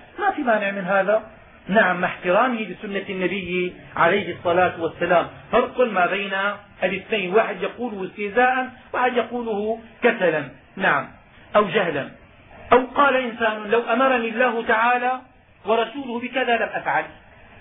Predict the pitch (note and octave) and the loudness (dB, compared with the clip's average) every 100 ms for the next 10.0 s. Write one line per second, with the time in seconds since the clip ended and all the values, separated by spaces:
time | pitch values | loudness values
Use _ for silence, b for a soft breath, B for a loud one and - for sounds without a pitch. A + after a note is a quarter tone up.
0 | - - - - G3 F#3+ A#3 G#3 G3 A#3+ | -8 2 2 2 -6 -6 -6 -8 -4 -4
1 | G3 D3 - - - - - - F3+ A#3+ | -4 -8 -20 -20 -20 -20 -20 -8 2 4
2 | C4 A3+ A3+ G#3+ B3 A3+ - A3 G#3+ A3+ | 4 2 -2 0 2 2 2 0 4 2
3 | G3+ G3 - - - - - - - G3 | 0 -8 -14 -20 -20 -20 -20 -20 -12 2
4 | A3 B3+ A#3 B3 D#4+ D#4+ C4 B3 A3+ G#3 | 4 6 4 2 4 4 4 2 2 0
5 | G#3 - - - - - - - D#3+ F#3 | -6 -14 -20 -20 -20 -20 -20 -10 2 4
6 | G#3 - B3+ A3 F#3 F3 E3+ - F#3+ G#3 | 4 0 0 0 -2 -8 -8 0 2 4
7 | E3 E3 G4 G4+ F4 E4 F#3 E3+ - - | 4 2 0 -2 2 2 4 0 -4 -12
8 | - - - - - - - A3+ A3 A3 | -20 -20 -20 -20 -20 -20 -2 0 2 2
9 | G#3 F#3+ G3 G3 F#3+ F#3+ F3 - G3 | 2 2 2 2 0 -2 -6 0 0